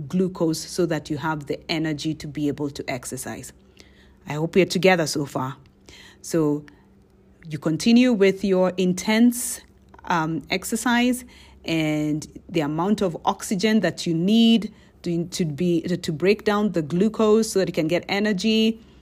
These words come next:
goes low. Your body tissues doesn't have enough. So in the beautiful fashion that our amazing bodies have, they take lactate and they convert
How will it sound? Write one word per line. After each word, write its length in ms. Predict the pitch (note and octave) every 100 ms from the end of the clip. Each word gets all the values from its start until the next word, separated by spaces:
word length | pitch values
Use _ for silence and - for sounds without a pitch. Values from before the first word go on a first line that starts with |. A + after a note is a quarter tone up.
| - _ _ _ C3
goes 320 | E3 F3 F3
low. 360 | E3 C#3+ B2+ - _ -
Your 100 | D3+
body 260 | D3 E3
tissues 380 | F#3 G3 F3+ E3
doesn't 280 | E3+ D#3+ D3+
have 200 | D3+ D3
enough. 280 | C#3+ C3 C3 - _ - - - -
So 320 | - F#3 F3 -
in 160 | G3+ F#3
the 80 |
beautiful 760 | E3+ D#3 G3 C4+ D#4+ C#4 - F#3
fashion 760 | E3+ - F#3 F#3 - E3+ E3 - -
that 220 | F#3 E3 -
our 280 | D#3+ D#3 -
amazing 960 | D#3+ D#3+ E3+ F#3+ G3+ A#3+ A#3+ F#3 F3
bodies 420 | D3+ D#3 D3+ D3
have, 560 | - - D#3 C#3 D#3 A#3+ - _ - - - _ _
they 240 | C#3+ E3 D#3+
take 460 | - G#3 G#3 - - _
lactate 1040 | D3+ D#3+ F#3+ A#3+ - - - - D4 - - _ _ - - _
and 160 | E3+ D#3+
they 140 | D#3+
convert 800 | D#3 - D#3+ D#3+ F3 F3+ F#3 -